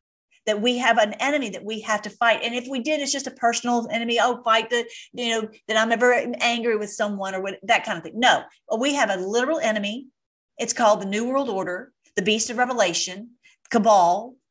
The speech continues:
run by the bloodlines that, who worship Satan. That's our enemy right there.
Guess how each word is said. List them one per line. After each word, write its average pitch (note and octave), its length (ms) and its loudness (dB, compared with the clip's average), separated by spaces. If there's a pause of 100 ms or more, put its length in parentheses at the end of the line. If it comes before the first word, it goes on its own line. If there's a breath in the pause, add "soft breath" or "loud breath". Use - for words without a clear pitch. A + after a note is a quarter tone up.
(140)
run G#3+ 220 4
by A#3 100 6
the A#3+ 80 -2
bloodlines G#3 760 -2 (200 soft breath)
that, G#3+ 380 -4
who A3 160 -4
worship G3+ 260 0
Satan. - 340 -2 (380)
That's A3+ 300 4
our G#3+ 80 8
enemy D#3 340 -4 (180)
right G3 220 0
there. D#3 200 -6